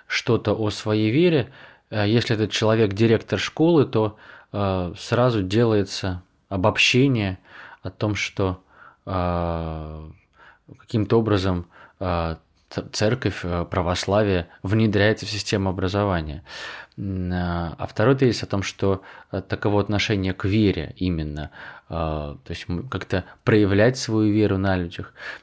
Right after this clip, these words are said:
м, а, манифестировать её, э, м, считается чем-то, э, предосудительным. Вот я чуть подробнее об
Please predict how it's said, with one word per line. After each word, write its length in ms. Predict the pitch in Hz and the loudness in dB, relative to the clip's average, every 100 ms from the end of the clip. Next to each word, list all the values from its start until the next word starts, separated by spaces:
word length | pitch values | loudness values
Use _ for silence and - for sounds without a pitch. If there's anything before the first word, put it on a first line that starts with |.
| - | -10
м, 200 | 104 92 | -6 -4
а, 240 | 87 82 80 | -4 -4 -6
манифестировать 1040 | 82 101 107 101 98 - 104 120 110 98 - | -2 0 0 -2 -4 -2 2 4 2 0 -2
её, 300 | 95 95 90 - - - - | 0 0 -2 -8 -18 -16 -6
э, 440 | 90 87 87 87 - _ _ _ _ - | -4 -2 -2 -6 -10 _ _ _ _ -12
м, 280 | 123 104 98 | -6 -4 -2
считается 540 | - 135 104 101 95 - | -4 -2 2 2 0 -6
чем-то, 500 | - 101 90 92 85 - - - | -2 -2 0 -4 -6 -14 -20 -8
э, 260 | - 95 92 - | -2 0 0 0
предосудительным. 880 | 104 101 - 113 117 - 85 78 - - - | 0 0 0 -2 -2 -4 -6 -8 -12 -12 -4
Вот 160 | 107 - | -2 2
я 240 | 117 104 | 2 2
чуть 180 | - - | -2 -2
подробнее 480 | 107 135 120 104 95 | 4 4 4 4 2
об 340 | 95 92 | 2 0